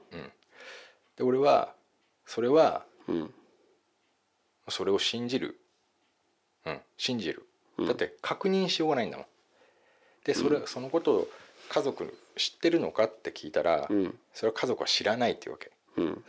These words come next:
Speaker 1: 誰も知らないって。
Speaker 2: うん。
Speaker 1: 私がそれでおばあちゃんの入院費を払った。
Speaker 2: うん。
Speaker 1: まあもう金額も安い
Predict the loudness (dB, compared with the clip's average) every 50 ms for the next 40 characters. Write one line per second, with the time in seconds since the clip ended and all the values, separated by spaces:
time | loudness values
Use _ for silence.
0 | -2 2 2 4 4 4 4 2 0 0 2 0 0 2 2 0 -2 -2 -6 -12
1 | -20 _ _ _ _ _ -4 -2 -2 -2 -4 -6 -12 -10 -6 -4 -2 0 0 0
2 | 0 0 2 2 2 2 0 -2 -4 -4 -2 -2 0 -2 0 0 0 0 0 0
3 | -4 -8 -8 -8 -8 -8 -8 -8 -8 -8 -8 -8 -8 -6 -8 -8 -10 -10 -18 -20
4 | -20 _ _ _ _ _ _ _ _ -8 -6 -4 -4 -4 -6 -12 -18 -20 -20 -20
5 | -18 -20 -20 -20 -20 _ _ _ _ _ _ _ _ -14 -8 -4 -2 -2 -2 -2
6 | -4 -6 -6 -8 -6 -4 -6 -6 -6 -4 -2 0 0 0 -2 -4 -6 -6 -4 -4
7 | -2 -4 -4